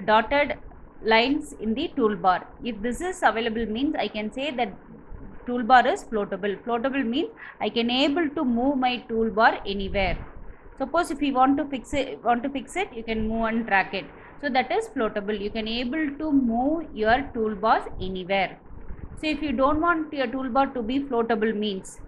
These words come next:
okay, you can able to set the property of floatable property using set floatable. So D B dot set floatable. Initially it is true. So you don't want means you have to set it to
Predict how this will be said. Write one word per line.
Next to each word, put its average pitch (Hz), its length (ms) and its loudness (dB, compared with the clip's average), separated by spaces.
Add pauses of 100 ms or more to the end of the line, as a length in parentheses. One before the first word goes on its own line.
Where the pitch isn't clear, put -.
(280)
okay, 359 320 -2
you 208 60 -12
can 226 200 -2
able 262 280 0
to 311 140 -6
set 233 340 -2
the 277 120 2
property 233 680 2
of 214 240 2
floatable 220 480 -2
property 202 720 0
using 220 440 -4
set 277 340 -4
floatable. 190 520 -4 (380)
So 240 180 4
D 226 240 0
B 254 220 -2
dot 196 440 4 (760)
set 269 280 -2 (1200)
floatable. 208 540 2
Initially 254 380 0
it 269 100 0
is 277 200 -2
true. 262 480 2 (220)
So 277 80 -2
you 233 200 0
don't 269 280 6
want 277 240 6
means 269 280 0
you 240 80 4
have 214 140 2
to 277 60 -4
set 233 240 -4
it 226 200 -4
to 403 200 4